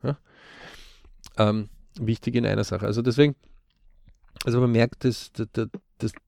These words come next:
man kann dort recht viel machen. Und jetzt kommen wir eben zu diesem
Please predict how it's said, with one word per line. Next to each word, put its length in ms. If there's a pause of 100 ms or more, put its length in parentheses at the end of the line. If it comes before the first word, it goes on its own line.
(500)
man 220
kann 240
dort 220
recht 200
viel 180
machen. 300
Und 100
jetzt 280
kommen 260
wir 100
eben 160
zu 140
diesem 320